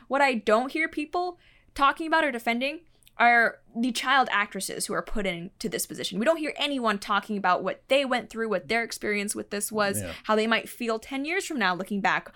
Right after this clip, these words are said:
Speaker 1: on what they were doing on camera at such a young age. They don't seem to care about that.
Speaker 2: Man, honestly, their parents need to be
Speaker 1: I agree.
Speaker 2: arrested. Like, that's the truth of it. They just need to be arrested, 'cause that's sick. Like,
Speaker 1: Right.
Speaker 2: I mean, I don't know if they knew what they were getting into, to be fair, but you should know.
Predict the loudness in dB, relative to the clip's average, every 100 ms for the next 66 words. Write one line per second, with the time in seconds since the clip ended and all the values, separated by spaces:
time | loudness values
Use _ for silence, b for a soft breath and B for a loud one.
0 | B B 0 0 2 0 0 -2 0 2
1 | 2 0 -2 -2 0 0 -2 -6 -8 -8
2 | -6 -6 -4 -6 -12 b b b -4 -2
3 | -2 -4 -4 -2 0 0 0 -2 -2 -4
4 | 0 2 4 2 0 0 0 0 0 0
5 | -4 -10 -10 -10 -10 -10 -12 -12 -4 -2
6 | 0 -2 -6 -10 -12 -8 -10 -6 -8 -8
7 | -4 -4 -4 -12 -12 -6 -4 2 2 2
8 | -2 -4 -10 _ _ -10 -4 -4 -4 -8
9 | -8 -12 -12 -8 -4 -4 0 2 4 4
10 | 4 2 0 -2 -2 -2 0 0 -4 -4
11 | -4 -6 -6 -8 -8 -8 -10 -10 -6 -6
12 | -6 -8 -2 -2 -2 -8